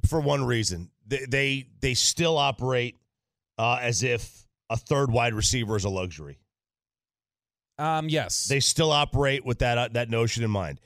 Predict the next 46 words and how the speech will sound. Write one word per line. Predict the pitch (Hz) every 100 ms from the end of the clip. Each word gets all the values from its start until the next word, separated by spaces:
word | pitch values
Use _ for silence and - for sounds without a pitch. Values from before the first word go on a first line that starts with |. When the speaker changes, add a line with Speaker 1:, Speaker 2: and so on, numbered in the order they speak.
| _ _
Speaker 1:
Yet | 131 147
they | 147
don't | 139 175
operate, | 165 139 123 127 123 123 - _ _ _ -
uh, | 127 120 123
with | 127 120 -
a | 123
second, | 113 - 160 135 143 135
with | 127
the | 139
right | 120 131 117
tackle | 135 139 139 117
as |
a | 98
luxury. | 92 82 73 69 - _ _ _ _ _
They | -
don't | 113 156
operate | 151 139 120 131
with | 117
a, | 110 107 110
with | 113
a | 113
right | 107 87 117 131
and | 123
left | 113 120 -
defensive | 107 123 113 98
end | 117 127
as | 101
a |
Speaker 2:
It, | 95
Speaker 1:
luxury. | 82 - 143
Speaker 2:
it's, | - -
it's | 147 - 120 117
wild | 117 147 156 123 110
that | 120
they, | 131 123
they | 117 123
will | 127 170
prioritize | 156 160 151 143 139 135 -
three | 135 113
corners, | 127 123 110 104
but | 113
not | 113 107
three | 110
receivers. | 98 90 87 80 - - _ _ _ _ _
Speaker 1:
Exactly. | - 104 139 135 - 95 67